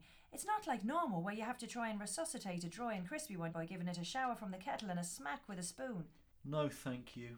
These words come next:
Speaker 1: Well, if you're sure. It's awfully quiet in school today, Mister Crosshatch, don't you think?
Speaker 2: I hadn't noticed.
Speaker 1: It's normally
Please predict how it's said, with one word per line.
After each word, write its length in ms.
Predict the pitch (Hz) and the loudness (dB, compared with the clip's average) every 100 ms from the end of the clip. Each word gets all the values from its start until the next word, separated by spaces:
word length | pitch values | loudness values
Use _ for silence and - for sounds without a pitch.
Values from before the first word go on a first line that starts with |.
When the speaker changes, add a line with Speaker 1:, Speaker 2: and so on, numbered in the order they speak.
| - | -4
Speaker 1:
Well, 400 | 339 330 294 294 - - - - - - - - - - 196 | 0 2 2 -2 -12 -20 -20 -20 -20 -20 -20 -16 -16 -8 -2
if 140 | 208 | 0
you're 80 | 254 | 2
sure. 460 | - 339 269 262 - - - - - - - - _ - _ _ _ _ _ _ _ - - - - - - - - - - - - - - - - - - - - - | 2 4 4 2 -2 -8 -8 -8 -10 -16 -20 -20 _ -20 _ _ _ _ _ _ _ -16 -16 -16 -20 -20 -20 -18 -18 -16 -16 -16 -16 -20 -20 -20 -18 -16 -16 -18 -20 -10
It's 180 | 240 - - | -8 -8 -8
awfully 420 | - 403 403 - 165 | -4 -4 -4 -4 -4
quiet 440 | - 226 226 170 | 0 0 0 0
in 80 | 151 | -6
school 260 | - 165 151 | -4 -6 -6
today, 280 | 156 147 147 | -8 -8 -6
Mister 220 | 147 - | -8 -6
Crosshatch, 480 | 151 135 143 131 - | -6 -6 -8 -8 -6
don't 240 | 285 285 | -6 -6
you 60 | 320 415 | -4 -2
think? 220 | 196 - - - - - - - 139 | -2 -6 -18 -20 -18 -20 -20 -8 -2
Speaker 2:
I 140 | 139 | 0
hadn't 320 | 127 139 131 | 0 -4 -4
noticed. 600 | 135 135 - 120 - - - - - - 339 | -2 -4 -4 -10 -10 -14 -18 -20 -10 -2 0
Speaker 1:
It's 160 | 359 - | 0 6
normally 460 | 403 415 254 - | 6 6 4 2